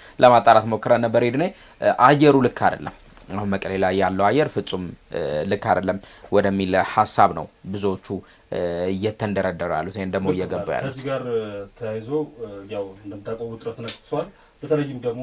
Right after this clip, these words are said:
Speaker 2: ሰሞኑን ባንክ ቤት አካባቢ በጣም ከፍተኛ ሰልፎች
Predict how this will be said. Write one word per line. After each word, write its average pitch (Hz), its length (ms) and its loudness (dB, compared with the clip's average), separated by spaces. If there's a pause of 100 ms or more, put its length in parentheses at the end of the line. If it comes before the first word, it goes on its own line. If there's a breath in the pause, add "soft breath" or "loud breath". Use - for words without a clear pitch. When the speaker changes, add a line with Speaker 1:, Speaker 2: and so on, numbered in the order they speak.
Speaker 2:
ሰሞኑን 113 480 -14
ባንክ 110 280 -12
ቤት 110 180 -16
አካባቢ 101 460 -16
በጣም 233 380 -8
ከፍተኛ 104 400 -12 (560 soft breath)
ሰልፎች 117 360 -12